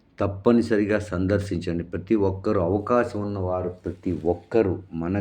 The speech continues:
గ్రామంలో ఉన్న ఆలయాన్ని సందర్శించండి. వాటి అభివృద్ధికి, వాటిని పది మందికి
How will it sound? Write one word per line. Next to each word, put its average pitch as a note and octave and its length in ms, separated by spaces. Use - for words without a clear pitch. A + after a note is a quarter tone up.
గ్రామంలో G2 560
ఉన్న F2+ 140
ఆలయాన్ని F2+ 400
సందర్శించండి. E2+ 880
వాటి G2 260
అభివృద్ధికి, G2+ 600
వాటిని F#2 400
పది F#2+ 260
మందికి G#2 340